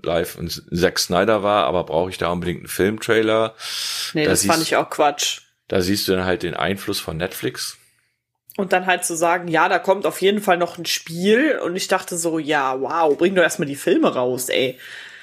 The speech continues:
Speaker 1: Ja, gut, die können ja Film und Spiel gleichzeitig rausbringen, aber dann hätten sie halt auch schon was zeigen sollen, weil wie gesagt, das ist ja eine,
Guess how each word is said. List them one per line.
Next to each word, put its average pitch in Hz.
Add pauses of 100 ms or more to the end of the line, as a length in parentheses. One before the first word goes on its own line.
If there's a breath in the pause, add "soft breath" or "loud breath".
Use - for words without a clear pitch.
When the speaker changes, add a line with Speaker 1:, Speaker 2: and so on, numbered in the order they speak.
(680 loud breath)
Speaker 1:
Ja, 87
gut, 113
die -
können 92
ja 90
Film 92
und 90
Spiel 90
gleichzeitig 104
rausbringen, 95
aber 80
dann 85
hätten 92
sie 85
halt 82
auch 80
schon 80
was 82
zeigen 85
sollen, 78
weil 78
wie 82
gesagt, 82
das 78
ist -
ja 82
eine, 82